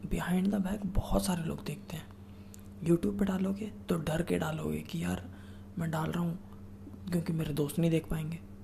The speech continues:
है ना। और कोई ऐसा चांस भी नहीं होता कि तुम्हारे दोस्त ये सर्च करें कि उसने वीडियो डाला है या नहीं डाला है, है ना। दूसरा, अगर Instagram पे डालोगे, रील्स पे,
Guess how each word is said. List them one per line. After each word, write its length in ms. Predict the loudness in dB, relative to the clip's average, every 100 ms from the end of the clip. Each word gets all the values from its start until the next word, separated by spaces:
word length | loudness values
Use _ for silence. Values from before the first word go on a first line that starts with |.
| -2
है 60 | 0
ना। 140 | 0 -6 -14 -16 -16 -14 -14 -14 -14 -14 -14 -14 -14 -14 -14 -16 -10 0
और 140 | 0 0 -10 -8
कोई 300 | 0 2 2 0
ऐसा 180 | -2 0
चांस 360 | 2 0 4
भी 80 | 4
नहीं 100 | 6
होता 180 | 4 2
कि 80 | 0
तुम्हारे 300 | 2 4 6
दोस्त 300 | 4 2 2
ये 160 | 6 8
सर्च 240 | 6 4
करें 280 | -2 0 0
कि 100 | 0
उसने 180 | 2 4
वीडियो 260 | 4 4
डाला 260 | 2 2 0
है 80 | 0
या 80 | 2
नहीं 200 | 2 2
डाला 240 | 0 -4
है, 360 | -10 -10 2 2 2
है 120 | 0
ना। 100 | 0 -2 -12 -12 -12 -14 -14 -14 -14 -14 -14 -14 -12 -10 -6 -2
दूसरा, 280 | 0 0 -2
अगर 240 | -2 -2
Instagram 580 | 0 -2 2 2 4 2
पे 80 | 4
डालोगे, 300 | 2 2 0
रील्स 320 | 2 0 -2
पे, 120 | -6